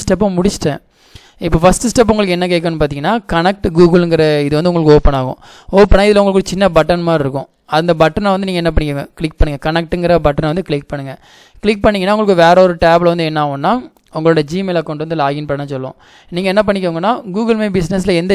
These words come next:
Gmail அக்கவுண்ட் கொடுத்து லாகி-, Gmail அக்கவுண்ட் கொடுத்து Google My Business கிரியேட் பண்ணீங்களோ, அதே இதை இதுல என்ன பண்ணுங்க, இதுல வந்து அதை லாகின் பண்ணிக்கோங்க.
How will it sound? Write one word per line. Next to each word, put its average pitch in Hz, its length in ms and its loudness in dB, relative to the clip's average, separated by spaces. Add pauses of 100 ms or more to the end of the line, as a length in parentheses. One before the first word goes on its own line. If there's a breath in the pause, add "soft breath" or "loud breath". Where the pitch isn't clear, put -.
Gmail 175 260 -2
அக்கவுண்ட் 165 240 -6
கொடுத்து 151 240 -6
லாகி-, 147 260 -4 (220)
Gmail 170 240 -2
அக்கவுண்ட் 160 240 -2
கொடுத்து 156 260 -6
Google 165 220 -4
My 156 140 -4
Business 147 320 -8
கிரியேட் 143 260 -4
பண்ணீங்களோ, 135 280 -2 (540 loud breath)
அதே 190 220 2
இதை 208 160 2
இதுல 180 200 2
என்ன 170 140 -2
பண்ணுங்க, 143 220 -6 (120)
இதுல 165 200 2
வந்து 165 380 -4
அதை 147 260 -4
லாகின் 151 300 -2
பண்ணிக்கோங்க. 135 340 -10